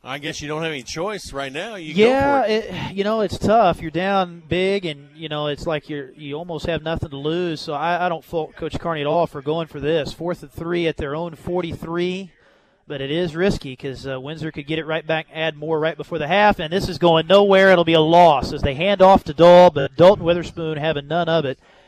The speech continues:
Speaker 2: as he brings him down well behind the line of scrimmage. So second time tonight, Sherwood's tried to go for it on fourth down and didn't get it. And Windsor will get it right back here with
Speaker 1: Well,
Speaker 2: still
Speaker 1: Spencer, the other thing
Speaker 2: one twenty-six on
Speaker 1: is,
Speaker 2: the clock.
Speaker 1: too, it was the twenty-seven of Lane Dahl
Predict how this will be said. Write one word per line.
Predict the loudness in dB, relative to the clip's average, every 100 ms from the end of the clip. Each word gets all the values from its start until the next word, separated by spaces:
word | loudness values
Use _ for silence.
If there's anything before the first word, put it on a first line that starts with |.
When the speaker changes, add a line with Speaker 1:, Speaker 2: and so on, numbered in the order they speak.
| _
Speaker 2:
as | -10 -8
he | -4
brings | 0 -2 -2
him | -2
down | 0 0 -2 -4 -12 _ -4
well | 6 8 8
behind | 6 2 0 -4
the |
line | -6 -8 -8
of |
scrimmage. | -6 -4 -4 -4
So | -6 -8
second | -2 -2 -2 -2
time | -2 0
tonight, | -2 -2 -2 -4
Sherwood's | -6 -6 -8 -4
tried | -2 -2
to | -2
go | -2 -2
for | -2 -2
it |
on | -4
fourth | -6 -8 -6
down | -6 -4 -4 -8 _ _ _
and | -14 -6
didn't | -4 -4 -2
get | -4 -4
it. | -8 _ _ _ _
And | -18 -12
Windsor | -10 -8 -6
will | -8
get | -6 -6
it | -4
right | -6 -6
back | -4 -4 -6
here | -8 -10 -10
with | -16 -20 _ _
Speaker 1:
Well, | -8 -2
Speaker 2:
still | 0
Speaker 1:
Spencer, | 0 -2
the | -8
other | -8
thing | -6
Speaker 2:
one | -6
twenty-six | -8 -10 -10
on | -12
Speaker 1:
is, | -12
Speaker 2:
the |
clock. | -8 -6
Speaker 1:
too, | -6 -12 _ _ _
it | -10
was | -8 -6
the | -8
twenty-seven | -6 -6 -6 -12 -12 -10 -6 -6 -6
of | -8
Lane | -8 -6 -6 -6 -10
Dahl | -8 -6 -4 -6 -8